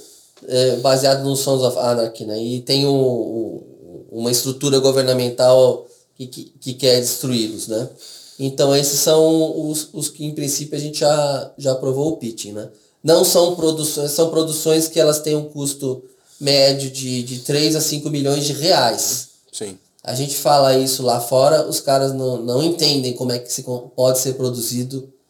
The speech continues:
Speaker 1: um negócio nesse valor,
Speaker 2: É, um
Speaker 1: né?
Speaker 2: filme de baixo orçamento, um filme de alto orçamento no Brasil é um filme de baixo orçamento nos Estados
Speaker 1: Isso,
Speaker 2: Unidos.
Speaker 1: isso. E uma das minhas dificuldades em fechar o fundo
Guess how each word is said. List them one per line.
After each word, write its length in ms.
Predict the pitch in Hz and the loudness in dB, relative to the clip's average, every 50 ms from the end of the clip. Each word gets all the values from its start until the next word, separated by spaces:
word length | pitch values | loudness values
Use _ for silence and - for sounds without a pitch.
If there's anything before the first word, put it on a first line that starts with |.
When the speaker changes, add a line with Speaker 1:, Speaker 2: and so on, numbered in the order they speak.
| _ _ _ _ _ _ _ - | _ _ _ _ _ _ _ -8
Speaker 1:
um 80 | 131 127 | -4 0
negócio 520 | 135 131 131 131 123 127 127 127 123 131 | 2 2 2 4 4 4 4 4 2 0
nesse 200 | 131 127 123 - | -2 -4 -4 0
valor, 380 | 131 135 135 127 113 95 92 - - | 2 2 2 2 2 -2 -4 -6 -4
Speaker 2:
É, 160 | - 113 107 104 | 0 2 2 2
um 80 | 98 | 2
Speaker 1:
né? 40 | 95 | 0
Speaker 2:
filme 240 | 90 104 107 117 127 | -2 -2 0 0 2
de 80 | 123 120 | 2 4
baixo 280 | 120 113 117 110 - | 4 4 4 4 2
orçamento, 640 | 123 107 - 120 110 107 107 107 104 101 - - - | 0 2 4 4 4 4 4 4 2 2 0 -2 -2
um 280 | 98 90 78 104 107 101 | -2 0 0 -2 -2 -2
filme 180 | 101 127 135 127 | -2 -2 0 4
de 80 | 117 | 6
alto 180 | 120 131 131 151 | 6 6 8 6
orçamento 440 | 139 - - 127 120 120 113 113 117 | 6 6 4 2 2 2 0 0 0
no 80 | 123 | 2
Brasil 640 | 120 123 123 127 123 117 113 107 123 139 156 170 - - | 4 6 6 6 6 6 4 6 8 8 6 6 4 4
é 80 | 139 | 4
um 80 | 143 143 | 4 4
filme 240 | 143 - 139 139 143 | 2 0 -2 0 0
de 80 | 135 | -2
baixo 400 | 131 123 123 127 123 131 135 - | -2 2 6 6 8 8 6 6
orçamento 360 | 151 135 - 127 117 117 117 131 | 2 2 2 4 4 2 2 0
nos 120 | 127 113 | -2 0
Estados 180 | 113 117 117 107 | 2 4 4 6
Speaker 1:
Isso, 100 | 107 110 | 6 6
Speaker 2:
Unidos. 420 | 107 101 98 92 90 - - - - | 4 4 2 0 -2 -2 -4 -6 -8
Speaker 1:
isso. 360 | 113 113 110 113 - - - - - - - - - - - _ _ - | -10 -8 -6 -6 -4 -6 -6 -8 -10 -14 -16 -18 -20 -20 -20 _ _ -8
E 260 | 120 117 120 131 135 | -4 -2 0 2 2
uma 180 | 147 165 175 175 | 4 4 4 4
das 200 | 170 160 160 151 | 4 4 4 4
minhas 180 | 156 160 160 | 2 0 0
dificuldades 560 | - - 165 147 156 143 135 139 135 135 139 | -2 -2 -4 -6 -4 0 0 2 2 2 -2
em 60 | 139 135 | -4 -4
fechar 320 | 143 135 - - 135 127 | -4 -4 0 2 2 2
o 80 | 131 131 | 2 2
fundo 640 | - - - 160 170 170 165 139 127 117 117 - | 0 -2 0 2 4 4 2 2 0 -6 -8 -10